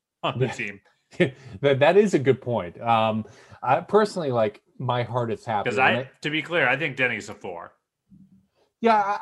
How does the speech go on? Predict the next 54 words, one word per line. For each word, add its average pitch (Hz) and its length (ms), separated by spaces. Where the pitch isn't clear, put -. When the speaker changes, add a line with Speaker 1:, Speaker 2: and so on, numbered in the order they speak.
Speaker 2:
I, - 100
so 185 240
I, 180 260
I 175 60
think 202 320
he's 147 340
a 120 120
three 127 240
or 113 360
a 113 40
four, 131 300
but 123 160
I 110 60
do 131 260
like 120 300
the, 113 220
the 113 140
fact, 104 460
like, 143 260
one 135 300
of 165 80
the 143 80
things 123 260
I 107 80
find 104 260
attractive 95 540
about 92 320
him, 95 360
one, 123 360
he 117 280
isn't, 127 460
I, 147 280
I 143 40
think 208 200
he's 131 120
pretty 131 300
close 113 300
to - 80
bust - 360
proof. 87 240
Like, 110 160
this 139 220
is 151 100
a 143 60
guy 113 240
that 101 160
has 107 220
an 110 100
edge. 101 220
He 110 80
has 104 120
a 101 80
high 107 240
motor. 104 520